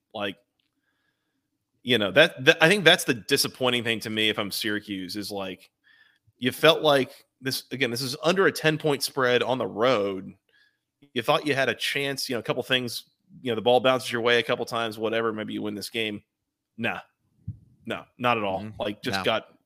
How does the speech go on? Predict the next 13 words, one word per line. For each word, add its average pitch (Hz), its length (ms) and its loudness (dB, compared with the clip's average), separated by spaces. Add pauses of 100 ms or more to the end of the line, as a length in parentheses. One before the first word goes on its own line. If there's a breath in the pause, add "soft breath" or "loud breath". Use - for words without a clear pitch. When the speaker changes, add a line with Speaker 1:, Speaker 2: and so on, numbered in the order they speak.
(320)
Speaker 1:
rolled 113 540 2
in 98 80 -10
this 95 140 -10
game. 85 280 -16 (340 soft breath)
Speaker 2:
Yeah. 104 200 -4 (680)
Speaker 1:
Um, 104 480 -4
there 160 180 6
was 196 220 6
a 269 60 0
situation, 139 800 2 (560)
and 127 100 -4
I 165 100 2
te-, 160 180 -8